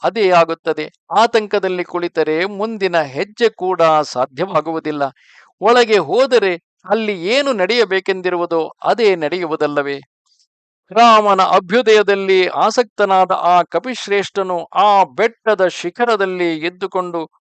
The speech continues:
ಬಳಿಕ ಕ್ಷಣಕಾಲ ಹೀಗೆಂದು ಯೋಚಿಸತೊಡಗಿದನು. ಕ್ರೂರಿಗಳು ಬಲಯುತರು ಆದ ರಾಕ್ಷಸರಿಂದ ರಕ್ಷಿತವಾದ ಈ ನಗರವನ್ನು ಈ ನನ್ನ ರೂಪದಿಂದ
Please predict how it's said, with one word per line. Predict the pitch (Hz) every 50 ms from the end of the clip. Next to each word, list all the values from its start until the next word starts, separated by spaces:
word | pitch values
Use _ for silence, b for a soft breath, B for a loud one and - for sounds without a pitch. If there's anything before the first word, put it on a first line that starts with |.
| _ _ _
ಬಳಿಕ | - 233 247 247 233 - 214
ಕ್ಷಣಕಾಲ | 202 196 190 180 _ - - - 185 226 240 233 - 196 190 185 185 180
ಹೀಗೆಂದು | 175 175 170 165 - - 190 220 208 190 190 185 185 175 170 170 165 160 151 143
ಯೋಚಿಸತೊಡಗಿದನು. | 131 139 185 214 - 208 - 190 185 - 170 165 170 160 165 156 160 156 151 _ _ _ b b b b _ _ _ _ _ _ _
ಕ್ರೂರಿಗಳು | - 262 294 311 311 294 285 262 240 247 240 226 226 220 214 208 196
ಬಲಯುತರು | 165 131 151 185 233 254 247 254 240 - 226 214 208 202 196 185
ಆದ | - - 180 196 196 185
ರಾಕ್ಷಸರಿಂದ | 185 170 156 147 151 180 _ _ - 247 220 - 220 202 202 196 190 180
ರಕ್ಷಿತವಾದ | 185 180 170 165 156 131 147 165 _ - - 262 220 208 196 185 185 180 180 180
ಈ | 170 - - 175 185 185
ನಗರವನ್ನು | 175 151 139 160 190 240 233 233 202 196 190 185 185 180 175 170 156 - _ _ _ _
ಈ | 214 247 262 269 277
ನನ್ನ | 254 220 196 208 233 240 247 240 233
ರೂಪದಿಂದ | 214 180 185 208 220 214 220 202 185 190 185 185 180 175